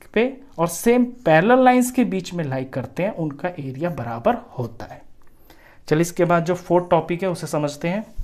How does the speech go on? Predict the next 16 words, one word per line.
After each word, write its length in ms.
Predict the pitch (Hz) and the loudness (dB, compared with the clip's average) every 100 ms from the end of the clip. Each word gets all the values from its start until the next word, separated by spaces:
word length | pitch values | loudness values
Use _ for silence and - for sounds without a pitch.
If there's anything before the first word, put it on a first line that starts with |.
| - - - - - - - - - - - - - - - - - - | -4 -6 -6 -10 -14 -20 -20 -20 -20 -20 -20 -20 -20 -20 -20 -20 -20 2
Two 120 | 233 277 | 4 6
triangles 460 | 240 220 233 254 | 4 4 4 2
having 260 | 190 190 220 | 2 2 2
the 80 | 240 | 2
same 440 | 247 - 208 220 170 | 0 2 4 4 2
base, 280 | 120 110 - - - - _ - - | 0 -4 -10 -16 -20 -20 _ -20 -6
दो 200 | 131 185 | 2 4
ट्रायंगल 440 | 220 208 196 233 202 | 4 2 2 0 0
जिनका 320 | 196 196 226 | -2 -2 -4
सेम 380 | 226 185 202 185 | -2 -4 -2 0
बेस 280 | 170 175 208 | 0 0 -4
है 120 | 240 - - _ - - _ _ _ - _ _ _ _ _ - _ | -6 -12 -20 _ -20 -20 _ _ _ -20 _ _ _ _ _ -20 _
या 100 | 160 | 0
इक्वल 320 | 170 170 175 170 | 2 2 0 2
बेस 260 | 160 160 | 0 -2
बोलें, 300 | 156 151 190 | -2 0 0